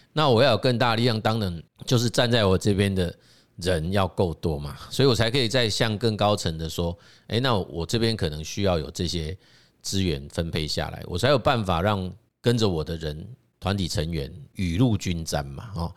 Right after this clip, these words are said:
OK，所以我必须这样讲了哈，它是不是完全都是负面？其实这个也应该要再去考量。所以我觉得这个概念是这样啦，哦，就是我认为这个跟个人的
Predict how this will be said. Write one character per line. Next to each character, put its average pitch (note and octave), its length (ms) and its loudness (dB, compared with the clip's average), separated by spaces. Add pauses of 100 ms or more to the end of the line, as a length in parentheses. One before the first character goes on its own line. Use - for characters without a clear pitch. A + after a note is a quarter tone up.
(360)
OK， A2+ 220 2
所 A#2 120 0
以 G2+ 320 0 (100)
我 F2+ 120 -4
必 C3+ 140 2
须 C3 40 4
这 B2+ 80 0
样 A2+ 160 0
讲 E2 240 -2
了 D2 80 -8
哈， D#2+ 280 -4
它 D#3 120 2
是 E3 120 0
不 D3 80 4
是 D3 100 2
完 A2+ 180 4
全 G#2 220 0
都 A2 140 2
是 G#2 180 0
负 F2+ 260 -6
面？ D#2+ 240 -6 (480)
其 - 160 -2
实 A#2 120 0
这 A2 160 0
个 G#2 60 2
也 F2 140 0
应 F2+ 160 -4
该 F#2 140 0
要 F2 160 2
再 E2+ 160 -2
去 E2 340 -8
考 - 260 -8
量。 C#2+ 260 -12
所 D#3 120 2
以 C#3 120 2
我 F#2+ 160 2
觉 C3 160 0
得 A#2 240 2 (420)
这 D#3+ 220 0
个 G#2+ 320 2 (340)
概 C3 240 0
念 A#2 180 0
是 F#2+ 120 -4
这 G2 160 -2
样 D#2 160 -4
啦， - 160 -12
哦， E2+ 80 -8
就 A#2 100 -6
是 A#2 300 -2 (360)
我 F2+ 200 -2
认 D#3+ 160 2
为 G2 120 2
这 A#2 120 -2
个 G#2+ 80 0
跟 G#2 200 -2
个 G2 220 0
人 D#2 200 -6
的 D#2 240 -10